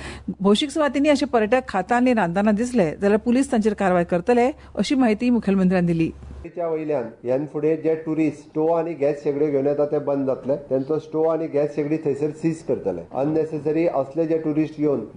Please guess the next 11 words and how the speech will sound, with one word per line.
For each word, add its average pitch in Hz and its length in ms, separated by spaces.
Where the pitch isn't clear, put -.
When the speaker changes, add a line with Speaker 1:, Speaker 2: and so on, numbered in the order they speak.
Speaker 2:
बिचाचेर 147 500
आनी 156 200
रोड 151 260
लायनींगचेर 147 600
रांदून 147 380
जेवतात 143 640
आनी 131 140
ते 156 160
सगळे 147 240
घाण 127 280
करतात, 139 380